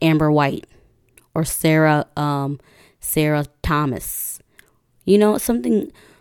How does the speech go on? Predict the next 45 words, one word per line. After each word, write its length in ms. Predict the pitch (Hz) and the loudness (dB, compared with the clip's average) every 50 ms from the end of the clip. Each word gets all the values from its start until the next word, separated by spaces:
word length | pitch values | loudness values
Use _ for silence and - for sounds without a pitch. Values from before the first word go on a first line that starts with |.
| _ _ - | _ _ -10
something 540 | - - 208 196 190 - 190 180 170 156 147 | -2 0 0 0 0 0 -2 -2 -2 -2 -2
light, 500 | 143 151 156 165 160 151 156 - - - - _ _ | -4 -2 0 2 2 0 -2 -6 -12 -18 -20 _ _
like 320 | - 160 160 - - - _ _ - - | -4 -4 -4 -4 -6 -16 _ _ -16 -6
Tiffany 520 | - - 165 165 - - 165 165 160 156 151 | 0 0 0 0 0 0 2 4 4 2 0
Jones. 720 | 135 151 156 147 143 143 139 147 147 - 143 - - - _ _ _ _ _ _ _ _ | -2 -2 -2 -2 -2 -4 -6 -8 -8 -12 -14 -16 -20 -20 _ _ _ _ _ _ _ _
Something 420 | _ - - 247 262 254 262 220 190 | _ -8 -4 -4 -4 -2 -2 0 0
like 220 | 170 156 139 - | 0 -2 -4 -4
that. 160 | - 139 - | -6 -6 -6
It's 260 | - - _ - - - | -6 -10 _ -12 -6 -2
not 200 | 170 165 165 - | -2 -2 -2 -2
easy. 360 | - 180 185 175 151 131 139 | -2 0 0 0 -2 -4 -6
It's 260 | - - 156 - - | -8 -8 -10 -10 -10
a 60 | 151 147 | -10 -10
really 540 | 143 143 143 151 160 165 170 165 165 151 | -10 -8 -2 0 2 4 4 4 4 2
strong 560 | 143 - - - - - 151 151 151 147 143 147 | 0 -4 -8 -12 -4 -2 0 0 0 0 0 0
name. 200 | 156 151 143 151 | -2 -2 -2 -4
And 100 | 147 147 | -6 -6
she 140 | - 185 | -4 -4
was 80 | 180 160 | -2 -2
like, 180 | 190 180 - 208 | -2 -2 0 2
"You 60 | 208 | 2
know 100 | 214 220 | 2 2
what? 200 | 214 220 - 156 | 2 0 -2 -2
You're 280 | 175 185 208 196 180 | 0 2 4 4 4
actually 420 | - - 208 - - - - 311 269 | 2 0 -2 -4 -6 -2 0 0 0
right. 400 | 185 135 156 180 220 214 170 - - | 0 2 0 2 2 2 0 -2 -4
I 80 | - 165 | -4 -4
just 220 | 156 - 208 - | -4 -4 -6 -4
thought 220 | - 202 196 226 254 | 0 0 2 2 2
of 80 | 214 | 0
it 120 | 165 - - | -2 -2 -2
too." 200 | - 240 247 196 | -2 -2 0 0
She's 200 | - 165 156 - | -2 -4 -6 -4
like, 100 | 165 165 | -4 -4
I 20 | |
was 80 | 170 180 | -2 -2
like, 100 | 190 185 | -2 0
"Yeah, 160 | 269 294 262 | 0 -2 0
I 100 | 220 214 | 0 0
know." 380 | 214 247 320 320 214 151 151 - - - - _ _ - | 2 2 2 2 2 0 0 -4 -12 -20 -20 _ _ -2
And 180 | 202 202 208 202 | 2 2 4 4
the 80 | 208 | 2
thing 280 | 202 - 247 285 285 269 | 2 2 0 2 2 0
is, 160 | - 254 185 | 0 -4 -2
guys, 500 | - 190 185 180 180 185 185 180 - - | -2 -2 -2 0 -2 -2 -4 -6 -8 -16